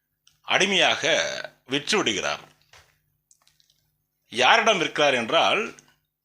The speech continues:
அ, சாம்பவான்கள் என்ற ஒரு இனம், அந்த இனத்திலே இருக்கக்கூடிய ஒரு தலைவன், அந்த தலைவனிடத்திலே ஆயிரம் கோடி பொற்காசுகளுக்கு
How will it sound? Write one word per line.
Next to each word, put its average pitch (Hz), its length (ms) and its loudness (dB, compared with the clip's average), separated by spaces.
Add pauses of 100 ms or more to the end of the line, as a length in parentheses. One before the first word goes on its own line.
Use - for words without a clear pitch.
(640)
அ, 135 320 -2 (120)
சாம்பவான்கள் 202 640 2
என்ற 156 220 0
ஒரு 117 180 0
இனம், 123 380 -2
அந்த 127 280 -4
இனத்திலே 165 440 -2
இருக்கக்கூடிய 120 680 -4
ஒரு 101 200 -6
தலைவன், 110 500 -2 (460)
அந்த 160 200 -4
தலைவனிடத்திலே 139 1120 0
ஆயிரம் 113 880 -2
கோடி 185 280 0
பொற்காசுகளுக்கு 123 1040 -6